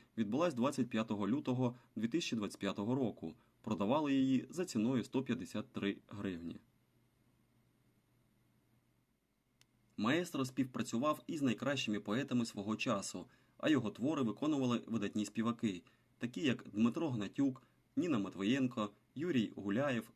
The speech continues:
Раїса Кириченко, Олександр Таранець та інші. Творчість Ігоря Шамо отримала визнання серед широкої аудиторії та нагороджена численними відзнаками. На будинку по вулиці Костьольній, вісім у місті Києві,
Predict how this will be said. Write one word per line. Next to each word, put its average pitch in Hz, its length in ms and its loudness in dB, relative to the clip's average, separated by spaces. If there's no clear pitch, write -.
Раїса 127 320 0
Кириченко, 113 720 -2
Олександр 135 520 0
Таранець 113 520 -2
та - 100 -2
інші. 92 500 -4
Творчість 165 440 -2
Ігоря 131 300 0
Шамо 123 360 0
отримала 135 420 0
визнання 110 440 -2
серед 143 280 -4
широкої 107 500 -2
аудиторії 113 680 -2
та 165 120 0
нагороджена 117 560 2
численними 101 480 -2
відзнаками. 101 600 -2
На 110 100 0
будинку 143 380 2
по 117 100 0
вулиці 127 280 0
Костьольній, 117 520 2
вісім 139 400 -2
у - 40 2
місті 123 260 4
Києві, 143 480 0